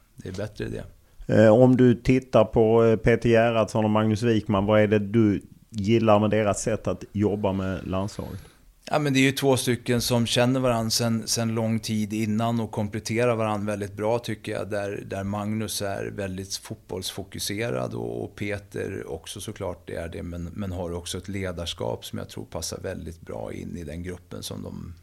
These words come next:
Speaker 1: arbetar med. Eh, så att de, de kompletterar varann bra och täcker upp många områden som jag tror är viktiga i, i ett landslag,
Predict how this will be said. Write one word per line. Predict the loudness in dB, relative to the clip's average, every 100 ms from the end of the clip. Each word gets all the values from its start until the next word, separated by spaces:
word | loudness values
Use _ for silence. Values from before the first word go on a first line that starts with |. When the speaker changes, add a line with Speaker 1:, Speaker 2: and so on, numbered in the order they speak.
| -14
Speaker 1:
arbetar | -10 -8 -10 -10 -12
med. | -14 -14 -16 _ _ _ _ _ -20 _ _
Eh, | -14 -10
så | -8 -6
att | -6 -6
de, | -6 -4
de | -6 -6
kompletterar | -6 -6 -6 -6 -4 -2 -2
varann | -2 -4 -4
bra | -6 -6
och | -8 -8
täcker | -10 -6 -8
upp | -8 -8
många | -8 -6 -8
områden | -8 -8 -8 -10 -10 -10
som | -10 -10
jag | -12
tror | -10
är | -10
viktiga | -10 -14 -14 -12 -12 -12
i, | -12 -12 -14 _ _ _ _ _
i | -4 -2
ett | 0
landslag, | -2 -2 -4 -8 -8 -8